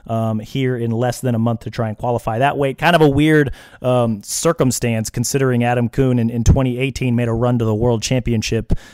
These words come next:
match, uh, ended up taking silver, um, but Greco-Roman world championship match for Adam Kuhn at a hundred thirty kilograms. So if anybody can get it done, it's absolutely that guy. Um,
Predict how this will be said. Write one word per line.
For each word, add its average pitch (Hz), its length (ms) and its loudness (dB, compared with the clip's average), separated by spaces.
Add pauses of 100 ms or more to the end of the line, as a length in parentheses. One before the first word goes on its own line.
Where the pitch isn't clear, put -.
(100)
match, 123 560 2
uh, 110 60 -2
ended 127 280 2
up 127 100 4
taking 120 340 0
silver, 110 500 2 (260)
um, 110 260 -2
but 110 240 0 (160)
Greco-Roman 127 720 4
world 117 200 2
championship 117 560 0
match 113 280 -4
for 113 100 -4
Adam 113 220 -2
Kuhn 117 200 0
at 110 100 -2
a 104 60 0
hundred 110 240 -2
thirty 104 200 -6
kilograms. 110 580 -4
So 110 160 -4
if 107 80 0
anybody 165 240 6
can 156 120 4
get 147 120 4
it 143 60 2
done, 143 240 4
it's - 80 -4
absolutely 127 540 0
that 135 200 4
guy. 131 240 2 (380)
Um, 120 520 4